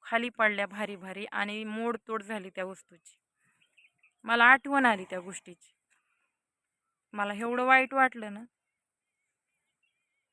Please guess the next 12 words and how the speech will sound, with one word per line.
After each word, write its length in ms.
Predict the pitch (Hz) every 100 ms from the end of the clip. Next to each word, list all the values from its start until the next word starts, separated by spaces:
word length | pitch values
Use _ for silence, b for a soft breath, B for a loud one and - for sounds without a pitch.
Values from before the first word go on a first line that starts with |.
| _ _ _ _ _ _ _ _ _ _
की 260 | 247 269 262 _ _ _ _ _
आपल्यापेक्षा 680 | 220 247 - 285 285 294 -
जास्त 340 | 262 294 - 277
माझ्या 320 | 262 262 247
आईवडिलांनी 460 | 247 254 247 233 226 -
पाप 140 | 233 - -
केलंय, 220 | 208 208
की 140 | - 226
तसला 280 | 247 - 240
नराधम 540 | 247 262 262 247 254
मला 220 | 233 214
भेटलाय. 460 | 202 214 - 190 202